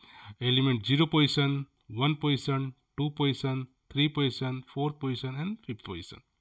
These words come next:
So, uh, what the logic we have going to, just let's assume the position zero, the value is the,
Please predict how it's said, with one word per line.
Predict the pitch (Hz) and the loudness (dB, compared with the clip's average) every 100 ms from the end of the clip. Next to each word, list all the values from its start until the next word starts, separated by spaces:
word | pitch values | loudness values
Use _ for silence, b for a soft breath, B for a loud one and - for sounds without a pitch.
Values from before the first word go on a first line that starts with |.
| _ _ B B B B B | _ _ B B B B B
So, | - 285 - - _ _ | 0 0 -2 -10 _ _
uh, | 160 | -2
what | 175 214 | 2 4
the | 220 | 6
logic | 208 185 190 | 6 6 4
we | 185 | 2
have | 175 | 4
going | 170 170 | 2 2
to, | 190 | 0
just | 131 208 - - | 4 4 4 -2
let's | 165 202 - | 4 4 4
assume | - 156 165 170 - b b - | 0 2 4 2 -4 b b -10
the | 139 - - _ _ _ _ | -8 -8 -14 _ _ _ _
position | 170 185 185 226 208 | 4 6 6 6 4
zero, | 123 151 180 226 220 - _ _ _ - | 4 6 8 6 4 -8 _ _ _ -6
the | 127 | 0
value | 123 156 175 214 - _ _ _ _ | 4 6 6 2 -2 _ _ _ _
is | - 160 | 0 4
the, | 170 180 | 6 6